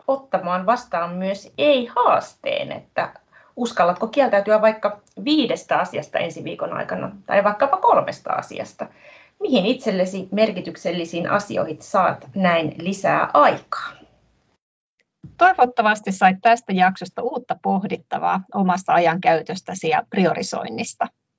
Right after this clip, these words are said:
Speaker 2: Me kiitämme sinua kuuntelusta ja toivomme, että liityt seuraamme seuraavassakin jaksossa.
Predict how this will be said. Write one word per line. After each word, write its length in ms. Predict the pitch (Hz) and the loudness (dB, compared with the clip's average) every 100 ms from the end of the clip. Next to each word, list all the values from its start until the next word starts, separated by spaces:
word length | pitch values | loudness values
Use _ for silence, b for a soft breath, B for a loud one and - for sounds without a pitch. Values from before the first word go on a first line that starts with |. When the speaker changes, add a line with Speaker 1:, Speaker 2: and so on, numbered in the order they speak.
| - | -4
Speaker 2:
Me 80 | 302 | 2
kiitämme 440 | 339 226 185 170 170 | 4 6 6 4 2
sinua 300 | 190 175 190 | 0 -2 -2
kuuntelusta 840 | 311 302 214 190 175 180 - 185 185 - | -4 -2 2 2 0 -2 0 2 2 0
ja 80 | 190 | -2
toivomme, 440 | 208 214 190 165 175 | 0 2 2 2 0
että 180 | - 175 | 0 0
liityt 260 | 165 160 | -2 -4
seuraamme 680 | - 247 208 165 151 170 190 | 0 2 2 2 2 0 -6
seuraavassakin 840 | - 302 202 165 190 - - - 165 | -4 2 4 2 -2 -6 -10 -6 -2
jaksossa. 600 | 143 - - - - | -2 -4 -10 -10 -10